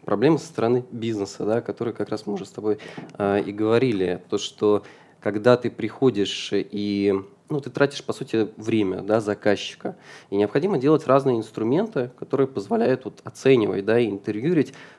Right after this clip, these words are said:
по сути, цифровые специальности в автоматическом режиме.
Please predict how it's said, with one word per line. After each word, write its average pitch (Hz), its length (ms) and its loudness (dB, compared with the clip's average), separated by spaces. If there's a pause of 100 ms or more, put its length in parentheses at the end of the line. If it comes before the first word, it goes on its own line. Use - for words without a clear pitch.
по 104 60 -8
сути, - 260 -6
цифровые 123 400 2
специальности - 640 0
в 104 60 -2
автоматическом 104 720 -4
режиме. 101 380 -2